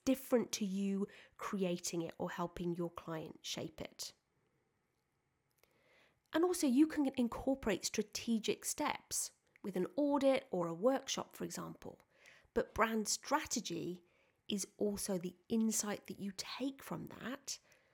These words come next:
and how that comes together to define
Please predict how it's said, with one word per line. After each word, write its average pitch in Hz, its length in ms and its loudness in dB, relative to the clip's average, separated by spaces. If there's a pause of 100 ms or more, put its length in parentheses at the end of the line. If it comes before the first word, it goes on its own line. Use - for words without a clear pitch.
(500)
and 196 160 -4
how 233 380 2
that 233 240 -2
comes 196 440 0
together 170 380 -4
to - 160 -8
define 170 640 -4